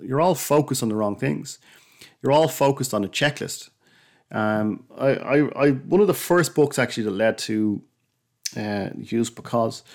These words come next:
was, um, a book called, uh, The Monk and the Riddle, written by a guy called Randy Commercer, Commercer, K O M I S O S A R, I think. Uh,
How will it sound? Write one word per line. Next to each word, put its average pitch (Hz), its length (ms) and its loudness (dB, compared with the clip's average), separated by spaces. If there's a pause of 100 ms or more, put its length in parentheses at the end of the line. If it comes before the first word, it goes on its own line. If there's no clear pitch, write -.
(1120)
was, 120 340 2
um, 110 360 0 (120)
a 127 80 -10
book 135 240 0
called, 117 300 2
uh, 110 80 2
The 104 160 -4
Monk 123 300 2
and 110 100 2
the 101 60 -2
Riddle, 104 360 0 (400)
written 117 280 -6
by 104 160 -4
a - 20 -2
guy 104 220 -4
called 101 340 -6
Randy 107 320 0
Commercer, 104 640 -4 (340)
Commercer, 117 520 -4 (540)
K 110 260 -4
O 101 140 -2
M 98 340 -4
I 101 180 -6
S - 340 -8
O - 380 -10
S 110 220 -12
A 104 120 -8
R, 101 180 -8
I - 20 -10
think. 107 220 -14 (800)
Uh, 101 320 -2